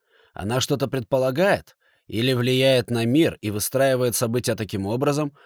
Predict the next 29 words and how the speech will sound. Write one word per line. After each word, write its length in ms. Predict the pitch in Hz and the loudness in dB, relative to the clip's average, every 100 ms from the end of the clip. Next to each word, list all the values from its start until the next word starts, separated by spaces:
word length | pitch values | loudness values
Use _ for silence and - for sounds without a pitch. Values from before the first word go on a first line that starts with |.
| _ | _
чтобы 320 | - - 113 120 | -14 -6 -4 -2
всё 240 | - 190 | 2 2
развивалось 560 | 143 120 123 151 135 - | 2 0 2 2 2 -2
согласно 460 | 101 117 123 123 | -2 -2 -2 -2
какому-то 420 | 107 98 120 117 | -6 -2 -2 -2
сценарию? 680 | 113 - 143 127 76 - - _ _ _ _ | -4 -4 -4 -4 -6 -12 -20 _ _ _ _
Вот 260 | - 85 92 | -12 -10 -6
какова 400 | 113 139 147 170 | -4 0 6 6
реальная 420 | 143 139 135 120 | 6 2 2 0
вероятность 640 | 117 117 127 131 117 98 - | 0 0 0 0 -2 -6 -6
того, 440 | 101 107 143 - | -6 -2 -2 -2
что 180 | - 92 | -8 -6
в 60 | |
огромном 500 | 95 101 117 107 101 | -6 -2 -2 -2 -4
городе, 380 | 98 123 110 104 | 2 2 2 -2
который 340 | 98 92 110 107 | -6 -4 -2 -2
вот-вот 380 | 107 104 107 | -4 -6 -8
полыхнёт, 580 | - 85 - 101 127 127 _ _ _ _ - | -8 -12 -10 -4 -4 -6 _ _ _ _ -2
я 180 | 165 190 | 2 2
совершенно 560 | 147 139 - 160 143 | 2 0 0 2 2
случайно, 640 | 117 107 98 165 170 104 90 | -2 -6 -4 2 2 2 -4
проезжая 540 | 95 98 92 120 113 | -6 -4 -2 0 0
мимо 240 | 117 113 | 0 0
на 100 | 104 | -2
машине, 560 | 92 82 - 160 156 143 _ _ _ - | -6 -6 0 2 2 0 _ _ _ -10
увидел 420 | 107 165 196 151 | -4 -2 0 0
того 240 | 120 117 | -2 -4
самого 400 | 117 131 139 120 | 0 2 2 2
полицейского? 880 | 117 117 127 - 147 - - - - | -2 -4 -4 -4 -4 -4 -8 -12 -20